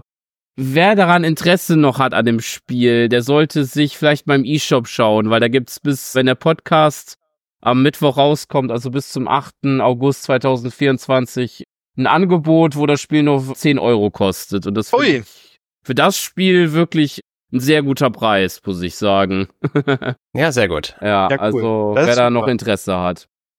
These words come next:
Speaker 1: Ja, äh, was habe ich diese Woche gespielt noch außer, äh, Digimon? Ich hab Luigi's Mansion zwei H D gespielt,
Speaker 3: Ah.
Speaker 2: Mhm.
Speaker 1: was wir auch vor
Speaker 2: Cool.
Speaker 1: kurzem im Podcast haben.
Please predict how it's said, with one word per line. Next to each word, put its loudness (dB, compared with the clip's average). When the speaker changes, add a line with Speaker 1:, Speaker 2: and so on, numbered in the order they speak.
Speaker 1:
Ja, 2
äh, -2
was 0
habe 0
ich -6
diese -2
Woche 0
gespielt -4
noch 0
außer, 0
äh, -2
Digimon? 0
Ich -2
hab 0
Luigi's 2
Mansion 0
zwei 2
H 2
D 0
gespielt, -2
Speaker 3:
Ah. -10
Speaker 2:
Mhm. 0
Speaker 1:
was -4
wir 2
auch 2
vor -2
Speaker 2:
Cool. 2
Speaker 1:
kurzem -2
im 0
Podcast -2
haben. 0